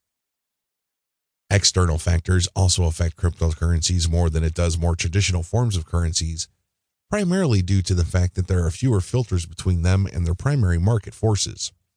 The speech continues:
Those who trade in cryptocurrency typically also have a much larger role when it comes to determining the price,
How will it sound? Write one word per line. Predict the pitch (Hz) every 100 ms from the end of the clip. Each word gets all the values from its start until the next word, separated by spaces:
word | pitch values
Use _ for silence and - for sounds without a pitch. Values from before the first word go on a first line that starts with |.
| _ _ _ _ _ _ _ _ _ _ _ _ _ _ _ -
Those | 113 110 85
who | 87
trade | 98 95 85
in | 82
cryptocurrency | 101 95 87 82 90 87 82 92
typically | 110 98 95 98
also | 90 87 -
have | 92 87 85
a | 73
much | 82 85 82
larger | 87 90 82
role | 78 85 92 82 85
when | 82
it | 71
comes | - 87 80
to | -
determining | 80 82 87 85 76
the | 67
price, | 92 98 87 78 -